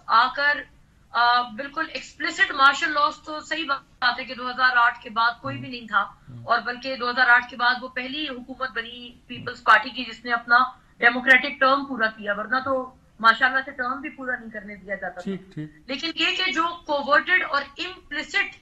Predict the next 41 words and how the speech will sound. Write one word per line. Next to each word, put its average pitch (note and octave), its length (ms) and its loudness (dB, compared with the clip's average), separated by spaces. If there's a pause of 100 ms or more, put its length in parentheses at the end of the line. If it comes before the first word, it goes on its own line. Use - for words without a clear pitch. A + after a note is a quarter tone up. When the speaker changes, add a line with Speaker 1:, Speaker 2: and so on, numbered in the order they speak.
(100)
Speaker 1:
किस्म C#4+ 200 -10
की D4 200 -10
इंटरवेंश-, A#3+ 540 -6
interventions B3 920 -10
थी, G#3+ 240 -14 (140)
Speaker 2:
हम्म। C#3 200 -10 (140)
Speaker 1:
वो D#4 100 2
तो - 140 0
मौजूद D#4 380 0
थी। A3 380 -12
Speaker 2:
हम्म। A#2+ 220 -14 (160)
Speaker 1:
और B3 320 -2 (140)
जो B3+ 160 -8
कि D#4 440 -4
मेरा C4 200 -2
ख्याल C#4 220 2
है D4 100 -2
कि C4+ 480 -8
former B3+ 300 -2
army B3+ 260 0
chief C4 500 -14
जनरल A3+ 440 -8
बाजवा G#3 400 -2
अपनी C4 480 0 (420)
farewell C#4+ 340 -2
speech D#4+ 380 -8
में D#4+ 100 -8
भी D#4+ 160 -4
कह B3 300 -6
चुके B3 200 -16
हैं। G#3+ 240 -12 (220)
Speaker 2:
हम्म। - 200 -16
Speaker 1:
अ, A#3+ 420 6
उन्होंने C#4+ 300 -4
बाकायदा B3+ 520 4
ये D#4 160 0
कहा A#3+ 180 4
था B3+ 160 -6
कि C4+ 140 -12
जी C4+ 180 -12
हमने B3+ 520 -10